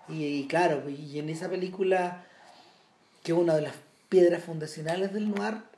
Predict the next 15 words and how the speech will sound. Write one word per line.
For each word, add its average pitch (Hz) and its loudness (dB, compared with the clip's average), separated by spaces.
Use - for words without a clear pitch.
eh, 143 -4
la 160 2
razón 196 -2
de, 190 6
la 165 4
razón 175 -2
de 202 4
la 196 0
investigación 185 -2
se 202 -8
comienza 185 -6
a - -2
perder, 170 -2
se 190 -10
comienza 170 -6